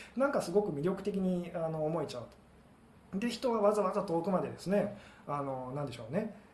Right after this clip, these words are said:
えー、あの、何かをこう求めてですね、旅をしたりとかですね、あの、し-、したりするわけですよね。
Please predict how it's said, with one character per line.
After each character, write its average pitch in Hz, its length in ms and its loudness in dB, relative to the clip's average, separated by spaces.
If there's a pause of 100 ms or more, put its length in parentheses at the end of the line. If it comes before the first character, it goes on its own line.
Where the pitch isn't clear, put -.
(100)
え 123 680 -8 (500)
ー、 156 60 -10
あ 131 120 -8
の、 127 260 -8
何 147 160 0
か 123 120 -6
を 113 40 -6
こ 127 100 -10
う 123 40 -8
求 131 180 -4
め 156 80 0
て 120 100 -8
で 107 80 -12
す - 80 -8
ね、 185 220 2
旅 143 200 -4
を 120 80 -6
し - 80 -8
た 190 100 -2
り 202 60 -2
と 160 100 -4
か 131 80 -4
で 120 80 -10
す - 100 -10
ね、 175 400 -2
あ 139 200 -6
の、 131 420 -10 (160)
し-、 - 140 -14 (100)
し - 100 -6
た 156 120 0
り 135 60 -4
す - 100 -6
る 147 80 -2
わ 151 80 2
け 143 80 -4
で 120 80 -8
す - 80 -14
よ - 100 -16
ね。 180 140 -6